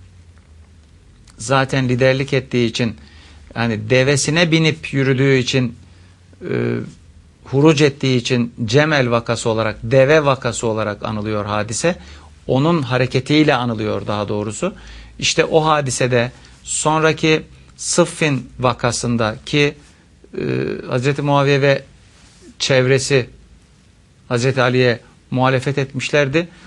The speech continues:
O muhalif toplulukla karşılaşması, sonradan da Hazreti Ali taraftarları içerisinde olup ondan ayrılan,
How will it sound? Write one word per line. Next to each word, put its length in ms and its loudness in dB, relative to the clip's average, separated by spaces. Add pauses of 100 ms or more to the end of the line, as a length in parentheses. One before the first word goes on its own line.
(380)
O 340 6 (120)
muhalif 500 0
toplulukla 1400 -6
karşılaşması, 880 -2 (400)
sonradan 680 0
da 180 2 (320)
Hazreti 380 0
Ali 180 2
taraftarları 640 2
içerisinde 640 2
olup 340 4 (540)
ondan 400 4
ayrılan, 500 2